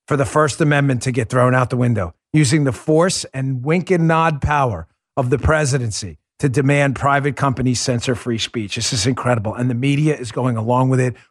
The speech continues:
We are in desperate times. I'll show you more of that, um, in a minute, proving my point, how much trouble we're in. Folks, just before we get to that, as you can see, another story, it'll be in my newsletter today, uh, C N S News. So we've collected record tax collections in the first three months of the year,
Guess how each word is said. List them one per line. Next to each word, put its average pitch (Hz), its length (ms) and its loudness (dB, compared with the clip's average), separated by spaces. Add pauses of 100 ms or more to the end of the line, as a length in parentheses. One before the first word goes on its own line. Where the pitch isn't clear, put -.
We 139 180 2
are 135 160 2
in 110 140 -2
desperate 117 480 -4
times. 104 320 -4
I'll 98 60 -12
show - 180 -4
you 123 120 0
more 120 200 0
of 113 80 -2
that, 110 260 -2 (300)
um, 113 160 0
in 113 100 -6
a 110 60 -2
minute, 123 320 0
proving 120 300 -2
my 117 140 0
point, 110 260 -2
how 113 60 0
much 117 220 -4
trouble 113 300 0
we're 98 120 -8
in. 80 120 -14 (360)
Folks, 135 300 0
just - 180 -8
before 143 220 0
we 147 100 2
get 135 180 -2
to 135 100 -4
that, 147 280 0 (340)
as 120 220 2
you 139 80 2
can 117 160 -6
see, 156 300 2
another 143 260 0
story, 143 440 2
it'll 123 120 -2
be 143 160 0
in 127 80 2
my 117 140 2
newsletter 127 440 0
today, 127 400 0
uh, 104 180 -8
C 156 240 2
N 139 100 2
S 135 180 -2
News. 139 300 2 (300)
So - 140 0
we've 185 180 4
collected 196 500 0
record 180 400 0
tax 180 340 0
collections 131 560 -2
in 135 80 2
the 123 60 0
first 139 300 0
three 135 160 0
months 131 320 0
of 117 80 -8
the 110 80 -8
year, 113 380 -2